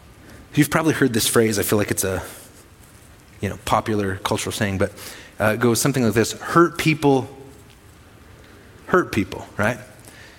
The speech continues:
And the other end of that is "Loved people love people," right? I, I want us to grasp what John is saying.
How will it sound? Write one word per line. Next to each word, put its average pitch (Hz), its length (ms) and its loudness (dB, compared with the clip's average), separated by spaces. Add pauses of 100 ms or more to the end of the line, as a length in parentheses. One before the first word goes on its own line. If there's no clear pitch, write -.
(540)
And 123 80 2
the 131 60 6
other 147 160 6
end 135 140 4
of 123 60 2
that 123 200 4
is 117 200 -2
"Loved 131 440 4
people 127 420 2 (1400)
love 220 260 2
people," - 320 -4 (220)
right? 180 200 0 (1700)
I, 147 220 2
I 147 140 2
want 170 180 0
us 202 100 -2
to - 120 0
grasp 131 400 -2 (420)
what 120 140 0
John 113 200 0
is 101 80 -4
saying. - 280 -6